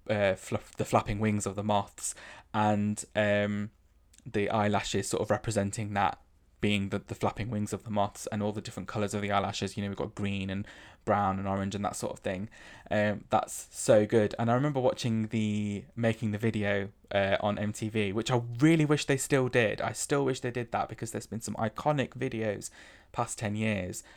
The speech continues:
and I'd love to see the behind the scenes, um, of how, you know, the concepts from the videos, how they started to how they shot them and everything like that.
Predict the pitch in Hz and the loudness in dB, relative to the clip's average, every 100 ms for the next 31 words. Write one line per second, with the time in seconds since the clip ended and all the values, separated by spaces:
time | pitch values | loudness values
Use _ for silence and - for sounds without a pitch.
0 | - 104 107 113 127 - 127 113 101 - | -8 -6 -2 0 0 -2 0 0 -2 -2
1 | 101 98 98 113 101 95 92 95 - - | 0 0 0 0 0 -2 -6 -6 -8 -12
2 | - - - 104 98 95 95 98 - _ | -20 -18 -4 0 2 2 0 -4 -8 _
3 | _ - 110 101 - - 107 104 101 _ | _ -4 -2 -2 -6 4 6 6 4 _
4 | _ 110 101 101 - 107 107 110 - - | _ -4 -4 -2 0 0 4 4 2 -2
5 | - 104 101 95 - 98 104 104 95 92 | -2 -2 -2 -6 -8 -4 -2 0 -2 -2
6 | 113 101 95 - 104 101 - 95 - - | -2 -2 0 2 4 2 -2 -8 -6 -4
7 | 104 101 98 - 101 - 101 101 101 104 | -4 -2 -4 -2 -2 -2 -6 -6 -8 -8
8 | 101 - 110 101 | -8 -4 -4 -4